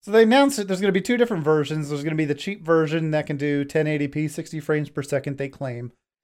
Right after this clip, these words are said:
with no optical drive. And it's apparently gonna be smaller, cheaper, whatever.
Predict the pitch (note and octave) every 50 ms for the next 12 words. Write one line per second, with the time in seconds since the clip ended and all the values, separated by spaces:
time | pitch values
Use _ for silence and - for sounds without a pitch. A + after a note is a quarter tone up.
0 | _ _ _ _ - D3 B2 D3 E3+ F#3 F#3+ F3+ F3 F3 - E3 D#3 E3 D#3 C#3
1 | D3 C#3+ C#3+ C#3+ C#3+ D3 C#3+ - - - _ _ _ _ _ _ _ _ _ _
2 | _ _ _ _ - C#3+ C#3 C3+ C3 C3 B2+ B2+ B2+ B2+ B2 - - C3+ - -
3 | D3+ D3+ D3+ D3+ D3+ D3 D3+ D3 C#3+ D3 D3 C#3+ C#3 C3 - - D3 D3 D3+ D#3
4 | D#3+ E3 D#3+ D#3 D#3 D3 D3 - E3+ D#3+ D3+ - D#3+ D3+ D3+ D3+ D3+ D3+ _ _
5 | _ _ _ _ _ _ _ _ _ - F3 D3+ C3+ - G#2+ G#2 -